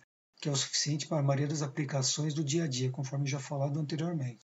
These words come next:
Hoje em dia também não é mais recomendável comprar um notebook sem unidade S S D. Apesar de um S S D possuir um custo por gigabyte maior do que num H D, que é aquele disco convencional, né? No S S D, a diferença de velocidade vale cada centavo pago a mais.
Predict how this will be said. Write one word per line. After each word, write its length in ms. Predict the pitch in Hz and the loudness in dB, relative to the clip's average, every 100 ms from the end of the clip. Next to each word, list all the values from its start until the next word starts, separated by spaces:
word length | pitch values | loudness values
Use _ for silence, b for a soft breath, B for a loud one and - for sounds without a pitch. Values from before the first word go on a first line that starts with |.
| _ _ - | _ _ -4
Hoje 160 | 151 | 2
em 60 | 160 | 4
dia 160 | 180 180 | 4 2
também 280 | 175 175 | 2 4
não 100 | 175 | 4
é 40 | 175 | 4
mais 220 | 175 - | 4 2
recomendável 500 | - 175 165 160 160 | 2 2 4 2 0
comprar 320 | 165 147 165 | -2 0 2
um 100 | 165 | 4
notebook 520 | 156 147 143 151 160 | 4 2 0 -2 0
sem 180 | - 175 | 0 2
unidade 360 | 170 160 165 165 | 2 2 0 0
S 180 | 156 165 | 0 2
S 200 | - 170 | 0 0
D. 240 | 127 123 B B B _ | -2 -4 B B B _
Apesar 260 | 170 180 | 0 2
de 80 | 175 | 2
um 80 | 175 | 2
S 160 | - | 0
S 200 | 147 - | 2 0
D 180 | 117 131 | 2 0
possuir 360 | 131 143 151 131 | 0 -2 0 2
um 100 | 135 | 0
custo 360 | 135 131 - - | 0 -4 -6 -8
por 100 | 147 | -4
gigabyte 600 | 131 131 123 127 127 - | 0 0 0 2 2 2
maior 200 | 127 135 | 2 2
do 120 | 131 | 2
que 100 | - | 0
num 240 | 127 127 127 | 2 4 4
H 220 | 123 117 | 2 0
D, 320 | - 147 131 - _ - | 2 0 0 -8 _ -16
que 100 | - | -6
é 20 | |
aquele 200 | 127 113 | -2 0
disco 280 | 117 - 135 | 0 0 0
convencional, 840 | 135 123 127 - 113 117 135 143 | 0 2 2 2 0 2 4 4
né? 160 | 135 160 - _ _ _ _ _ - | 4 2 -6 _ _ _ _ _ -4
No 100 | 147 | 0
S 160 | 160 | 2
S 180 | 147 - | 2 0
D, 200 | 117 135 | 2 0
a 60 | 147 | 0
diferença 360 | - 147 139 147 | -2 -2 -2 -2
de 80 | |
velocidade 600 | 135 135 127 113 131 135 | -2 0 0 0 -2 -2
vale 240 | 131 135 131 | 0 0 0
cada 240 | 156 156 | -2 -2
centavo 500 | - 170 147 151 139 | 0 -2 -2 -4 -4
pago 240 | - 147 165 | -4 -2 0
a 80 | |
mais. 440 | 170 117 120 - | 0 -2 -4 -6